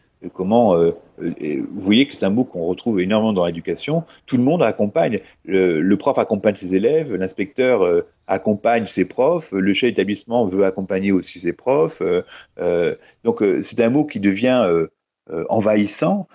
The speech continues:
Et, euh, c-, il faut le prendre au sérieux, mais à ce moment-là, si on le prend au sérieux, il faut, euh, peut-être changer des choses,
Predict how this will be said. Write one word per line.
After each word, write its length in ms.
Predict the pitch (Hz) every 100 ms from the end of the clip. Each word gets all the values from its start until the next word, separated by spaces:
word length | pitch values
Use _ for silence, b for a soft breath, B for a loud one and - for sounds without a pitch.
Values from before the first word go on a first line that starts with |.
| b _ _
Et, 340 | 101 113 117 104
euh, 720 | 95 98 98 95 92 92 87
c-, 200 | - -
il 80 | -
faut 120 | -
le 60 | 120
prendre 220 | - 165
au 40 |
sérieux, 480 | 147 131 131 175 220 _
mais 120 | 107
à 100 | 107
ce 120 | 104 101
moment-là, 240 | 95 160
si 80 | 185
on 40 |
le 60 | 165
prend 140 | -
au 40 | 123
sérieux, 460 | 110 92 90 139 B B -
il 120 | 101
faut, 640 | - 107 117 120 82 87
euh, 60 | 73
peut-être 340 | 101 110 110 95
changer 320 | 95 92 95
des 120 | 87
choses, 460 | - 101 107 110